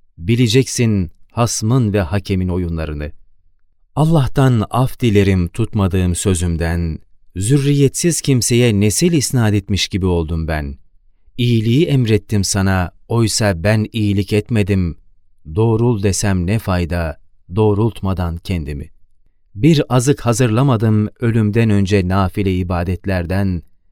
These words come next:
kılamadım farzlardan başka namazı, tutamadım orucu. Üçüncü bölüm.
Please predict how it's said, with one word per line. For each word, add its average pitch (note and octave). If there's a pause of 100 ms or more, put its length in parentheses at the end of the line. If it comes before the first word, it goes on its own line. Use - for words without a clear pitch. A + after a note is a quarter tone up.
(360)
kılamadım A2+
farzlardan G2
başka F#2
namazı, E2+ (500)
tutamadım E2+ (120)
orucu. D#2 (1200)
Üçüncü A2+
bölüm. C2